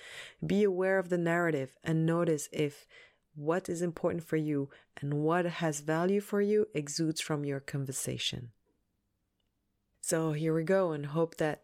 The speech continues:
this episode was helpful for you. You can listen to it again. And if you haven't yet, you can download my first steps to have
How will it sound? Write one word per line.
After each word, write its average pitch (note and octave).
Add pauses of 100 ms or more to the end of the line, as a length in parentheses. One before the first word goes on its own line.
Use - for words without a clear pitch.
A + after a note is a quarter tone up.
(100)
this -
episode D#3+
was D3+ (160)
helpful D#3+
for -
you. F3+
You D#3+
can D3+ (300)
listen F#3
to F#3
it F3
again. F3 (400)
And E3+
if F#3
you B3+
haven't A3+
yet, -
you F3
can E3+
download D#3+ (720)
my D#3
first D#3
steps -
to D#3
have E3